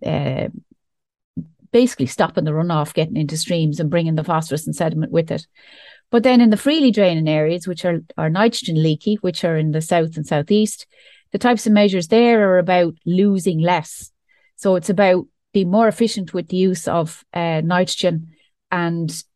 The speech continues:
uh, trying to get the nitrogen use efficiency up, and then using less overall so that you lose less. Use less, lose less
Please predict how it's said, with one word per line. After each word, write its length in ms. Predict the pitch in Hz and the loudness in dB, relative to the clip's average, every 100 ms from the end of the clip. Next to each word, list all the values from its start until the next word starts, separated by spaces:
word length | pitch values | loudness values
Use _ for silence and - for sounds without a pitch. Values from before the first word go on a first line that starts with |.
| - | -8
uh, 300 | 165 160 151 | -2 0 0
trying 240 | - 185 | 0 0
to 40 | 165 | 2
get 200 | 214 208 | 0 0
the 60 | |
nitrogen 380 | 196 190 - 180 | 0 0 -2 -6
use 180 | 170 160 | -8 -6
efficiency 500 | - 175 156 170 170 | -6 -4 -4 -2 2
up, 220 | 180 - - | 0 -2 -4
and 180 | 165 | -2
then 440 | 165 165 160 - - - | 0 0 -2 -4 -10 -8
using 440 | 175 196 226 202 | 0 4 6 4
less 340 | 170 180 180 196 | 2 0 0 0
overall 640 | 175 160 170 180 202 202 _ _ _ _ _ _ | 0 0 0 2 2 0 _ _ _ _ _ _
so 180 | - 196 | -4 -4
that 180 | 165 165 | -4 -2
you 120 | 190 | 2
lose 300 | 190 202 170 | 4 2 2
less. 220 | 143 131 - | -4 -4 -2
Use 280 | 196 240 226 | 2 4 4
less, 260 | 226 214 | 2 2
lose 220 | 196 180 | -2 -2
less 220 | 156 135 | -4 -8